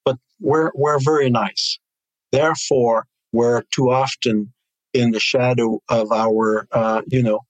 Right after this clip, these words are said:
U S, uh, neighbor. And I think, uh, what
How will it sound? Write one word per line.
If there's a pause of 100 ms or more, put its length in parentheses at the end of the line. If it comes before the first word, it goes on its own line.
(120)
U
S, (120)
uh,
neighbor. (540)
And (120)
I (180)
think, (480)
uh,
what